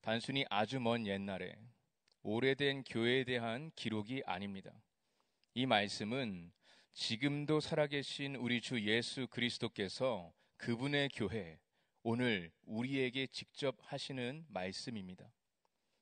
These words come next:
오늘 이 새벽에 요한계시록 이 장 말씀을 우리가 함께 묵상하면서 우리를 창조하시고 우리의 모든 것을 다 아시는 그 주님 앞에서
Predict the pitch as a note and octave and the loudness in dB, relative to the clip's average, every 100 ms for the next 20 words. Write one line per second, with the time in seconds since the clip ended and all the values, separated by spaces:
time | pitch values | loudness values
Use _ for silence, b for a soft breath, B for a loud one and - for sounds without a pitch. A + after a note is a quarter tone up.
0 | _ _ _ _ - B2+ C#3 C3+ - D#3+ | _ _ _ _ -4 0 2 2 2 4
1 | D#3 C#3+ G#2+ A2 F#2 F2+ F#2 A2 B2+ C3 | 4 4 4 4 0 -8 -2 4 6 4
2 | B2+ C3 A#2 A#2 B2 C3 A#2 A2+ - A#2 | -2 -2 0 2 4 4 4 2 0 -2
3 | A#2+ A#2 A2+ A2+ A2+ D3 - C3+ G2 - | -2 -2 -2 -2 -2 -2 -4 -2 -2 -2
4 | B2+ A#2 A2 G2 F#2+ C#3+ B2 F#2 _ b | -2 -2 -4 -4 -2 -2 -2 -4 _ b
5 | b b b - A#2+ C3 C#3+ C#3 - E3+ | b b b -2 2 4 2 0 -2 -4
6 | E3 D#3 B2 G#2+ - F2 F2+ G#2+ _ _ | 0 4 4 4 -6 -10 -16 -18 _ _
7 | _ A#2 B2+ B2+ A#2+ C#3 D3+ D3+ C#3+ C#3 | _ 2 4 6 6 6 4 2 6 4
8 | - C#3+ C#3+ B B - B2 C3 G#2+ G#2+ | 4 -2 -2 B B -2 2 2 2 0
9 | A2 C#3+ C#3 C3+ C3 - C#3+ - B2+ C#3 | -2 -4 -4 -6 -6 -6 -6 -2 0 4
10 | B2+ G2+ - G2+ - D3+ G2+ | 4 4 2 -4 0 0 -2